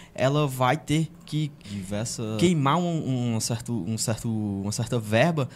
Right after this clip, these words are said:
até ela conseguir obter esses insights. Então, é melhor você já começar com alguém que já tem os insights, já conhece o caminho, do que i-, ir buscar alguém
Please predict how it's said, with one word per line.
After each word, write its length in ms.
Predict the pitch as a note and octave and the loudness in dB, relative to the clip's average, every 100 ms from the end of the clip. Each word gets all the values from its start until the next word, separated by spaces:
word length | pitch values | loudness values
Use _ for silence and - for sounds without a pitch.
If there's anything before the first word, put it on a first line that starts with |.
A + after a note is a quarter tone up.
| - - | -18 -2
até 300 | A#2+ - C3 | -2 0 0
ela 140 | D#3 | 0
conseguir 340 | E3 D#3+ D3 | -2 -6 -2
obter 280 | D3 C#3+ C#3+ | -2 -2 -4
esses 260 | C3+ C3 A#2+ | -4 -2 -2
insights. 640 | C3 - F#2 F#2 - - - | -2 -2 -2 -4 -10 -12 -12
Então, 760 | G#2+ - G#2+ A2 A2 A2 G#2+ G#2 - - - - | -12 -4 -2 0 0 0 -2 -6 -18 -20 -20 -6
é 120 | A2+ | 2
melhor 300 | A#2 A#2+ A#2+ | 4 4 4
você 240 | A#2+ - | 2 -2
já 300 | A2+ A#2+ A#2 - - | 0 2 0 -4 -12
começar 460 | - C3+ B2+ C#3+ C#3+ | -6 -2 0 0 0
com 80 | D#3+ | 0
alguém 200 | C3 B2+ | 0 -2
que 140 | C3 | -2
já 180 | C3 D#3+ | 2 2
tem 400 | D#3+ - F3 G#3 - - - | 2 -2 0 -2 -8 -20 -6
os 460 | C3+ C3 C3 C3 B2+ | 0 2 4 2 2
insights, 680 | D3 - A2+ A#2 - - - | 2 4 4 2 -2 -6 -2
já 240 | A2+ C3 | 0 0
conhece 600 | - D#3 D3 C#3 F3+ - | 0 0 2 4 2 0
o 40 | |
caminho, 460 | G#3 G#3 F3 E3 G3+ - - - | -4 -2 0 -2 -4 -8 -20 -10
do 80 | F3+ | -4
que 340 | E3+ E3 D#3+ - | 2 2 0 -4
i-, 340 | C3+ - C3 | -12 -2 0
ir 40 | |
buscar 320 | C3+ C#3 - C#3+ | 0 -2 2 4
alguém 480 | D3 A#2+ C3 E3+ | 4 2 2 0